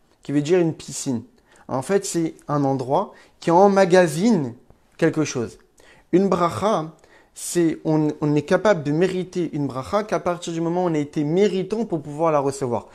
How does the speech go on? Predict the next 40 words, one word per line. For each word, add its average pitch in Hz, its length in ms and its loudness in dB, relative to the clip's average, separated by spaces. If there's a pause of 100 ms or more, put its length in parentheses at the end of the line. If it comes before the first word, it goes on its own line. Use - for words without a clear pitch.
(200)
Donc 160 220 -2
il 180 80 0
faut 208 160 0
un 185 80 2
réceptacle, 165 840 -2
il 151 100 -2
faut 180 160 -4
un 156 120 0
keli, 139 440 -4 (560)
il 147 60 -2
faut 165 160 0
créer 185 560 0 (240)
cet 147 300 -4
endroit 147 420 0 (240)
qui 160 160 -2
va 170 140 2
nous 170 160 0
permettre 185 580 0
de 143 140 0
recevoir 185 640 2
cette 151 240 -4
bénédiction. 135 560 -4 (300)
Pour 117 100 -6
pouvoir 170 340 2
recevoir 175 380 -2
une 160 80 -2
bénédiction, 151 420 -4
il 190 80 0
faut 160 140 -6
que 156 120 -6
cette 147 200 -6
bénédiction 151 460 -4
puisse 170 220 -10
s'inscrire 160 600 -4 (300)
et 165 60 0
se 165 120 -2
concrétiser 165 640 -4
dans 196 160 0
quelque 156 260 -4
chose. 131 300 -4